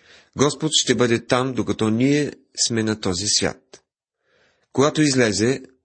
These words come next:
ще го стори, за да вземе своите си. Ние сме част от него. Ние сме тялото Христово. Целта на всичко това е да направи реално присъствието на Господа в нашите сърца.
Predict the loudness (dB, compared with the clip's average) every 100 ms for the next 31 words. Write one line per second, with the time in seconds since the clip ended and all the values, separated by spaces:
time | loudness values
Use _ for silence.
0 | _ -8 -2 0 0 2 4 4 0 -2
1 | -4 -2 0 0 0 0 0 0 0 -2
2 | -2 -8 _ _ _ _ _ -20 -6 0
3 | 0 2 0 0 -4 -2 0 -2 -8 -6
4 | -4 -2 -2 -2 -10 _ _ _ _ -2
5 | -2 0 -2 -4 -6 -2 0 0 -2 -6
6 | -8 -4 -2 0 0 -2 -14 _ _ _
7 | _ _ _ _ _ _ _ _ -20 -20
8 | -20 -20 -20 -20 -2 0 2 2 2 2
9 | 0 0 2 2 2 2 0 0 0 2
10 | 4 2 2 0 -4 -4 -4 -2 -2 -2
11 | -4 -4 -2 -4 0 0 0 -2 -2 -2
12 | -4 -4 -2 -2 -2 -2 0 -2 -4